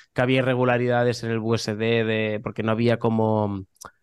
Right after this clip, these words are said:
¿cómo se llama? Como controles de seguridad periódicos o algo así,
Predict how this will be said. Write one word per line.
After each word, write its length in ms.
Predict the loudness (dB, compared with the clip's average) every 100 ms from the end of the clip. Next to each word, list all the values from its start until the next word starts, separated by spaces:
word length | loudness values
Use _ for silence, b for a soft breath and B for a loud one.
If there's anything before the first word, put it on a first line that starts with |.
| _
¿cómo 160 | -4 -2
se 80 | 0
llama? 180 | 0
Como 200 | 0 0
controles 800 | 0 -2 2 2 4 4 4 2 -2
de 100 | -4
seguridad 380 | -4 -2 -2
periódicos 520 | -2 -2 0 0 -4 -2
o 40 |
algo 120 | -2
así, 300 | -2 -2 -4